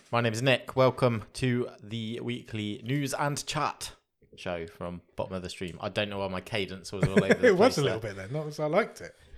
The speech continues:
Speaker 2: I looked up at you. I was like,
Speaker 1: <laughs>
Speaker 2: "What has he done that for?" How are you, Nick?
Speaker 1: Good. Do you know, I drove over here
Speaker 2: I
Speaker 1: and
Speaker 2: do know. I
Speaker 1: it
Speaker 2: saw you
Speaker 1: was,
Speaker 2: pull up.
Speaker 1: it was both dark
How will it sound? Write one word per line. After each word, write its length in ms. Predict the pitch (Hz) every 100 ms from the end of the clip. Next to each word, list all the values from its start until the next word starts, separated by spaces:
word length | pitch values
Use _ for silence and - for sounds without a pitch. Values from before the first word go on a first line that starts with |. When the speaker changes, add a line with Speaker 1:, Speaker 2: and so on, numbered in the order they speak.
| - - -
Speaker 2:
I 60 |
looked 280 | 180 214 -
up 140 | 233 -
at 100 | 113
you. 100 | 98
I 40 |
was 100 | 113
like, 120 | 120
Speaker 1:
<laughs> 260 | 113 - 170
Speaker 2:
"What 80 | 190
has 100 | 165
he 60 |
done 160 | 165 165
that 180 | 269 220
for?" 200 | - - 151 - -
How 120 | - 151
are 60 |
you, 80 | 135
Nick? 280 | 147 160 - _ - _ _ - -
Speaker 1:
Good. 300 | 147 117 - - _ _ _ _ _ _ _ _
Do 100 | 160
you 40 | 180
know, 220 | 175 160 - _ _ _ _ _
I 80 | 120
drove 280 | 117 131 120
over 260 | 120 104 98
here 260 | 87 - - - - - -
Speaker 2:
I 100 | 104
Speaker 1:
and 80 | 101
Speaker 2:
do 100 | 139
know. 220 | 170 90 90 -
I 60 | 107
Speaker 1:
it 100 | 113
Speaker 2:
saw 80 | 123
you 60 |
Speaker 1:
was, 220 | 113 110 - _
Speaker 2:
pull 160 | - 143
up. 180 | - - _ -
Speaker 1:
it 160 | 139 151
was 140 | 131
both 440 | - 120 113 - - _
dark 640 | - 135 78 87 - -